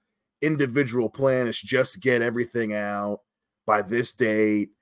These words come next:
Who cares how good it is? They'll watch it anyway type of mentality. I, I, I, it's gonna, it's gonna be very few projects from Disney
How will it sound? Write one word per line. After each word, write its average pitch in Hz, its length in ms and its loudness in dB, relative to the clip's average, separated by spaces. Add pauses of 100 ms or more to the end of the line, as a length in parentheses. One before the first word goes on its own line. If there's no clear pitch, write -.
(160)
Who 131 160 -2
cares 123 340 2
how 110 140 0
good 101 240 -4
it 95 100 -6
is? 92 680 -6 (720)
They'll 110 240 0
watch 104 300 0
it 95 60 -2
anyway 85 280 -6
type - 200 -14
of 78 80 -16
mentality. 65 480 -10
I, 117 280 2
I, 139 100 6
I, 135 100 4 (280)
it's 165 100 4
gonna, 185 240 8
it's 185 140 6
gonna 208 140 10
be 175 100 6
very 160 320 10
few 160 420 2
projects 131 640 2
from 123 160 -6
Disney 104 560 -2